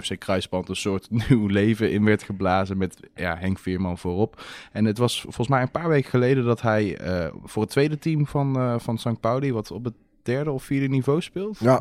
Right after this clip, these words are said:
Speaker 1: Eh,
Speaker 2: ja.
Speaker 1: regionale liga, deze is vierde. Eh, dus, dus, eh, toen had hij al gescoord tegen H C Hannover. Maar nu, eh, dus ook weer terug, eh, in de tweede Bundesliga tegen, eh, Eschgebierge Aue.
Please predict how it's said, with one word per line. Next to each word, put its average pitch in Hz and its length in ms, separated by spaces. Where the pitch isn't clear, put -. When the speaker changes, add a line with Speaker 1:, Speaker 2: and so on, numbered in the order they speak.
Speaker 1:
Eh, 110 320
Speaker 2:
ja. 113 320
Speaker 1:
regionale 139 500
liga, 135 220
deze 110 200
is 98 120
vierde. 139 360
Eh, 123 440
dus, 117 280
dus, 104 380
eh, 107 200
toen 139 200
had 147 140
hij 156 80
al 131 60
gescoord 147 380
tegen 127 220
H 123 80
C 113 300
Hannover. 139 580
Maar 120 120
nu, 127 260
eh, 110 220
dus 107 180
ook 101 160
weer 98 180
terug, - 400
eh, 98 160
in 95 60
de 95 80
tweede 98 240
Bundesliga 92 680
tegen, 87 580
eh, 82 380
Eschgebierge 104 540
Aue. 104 400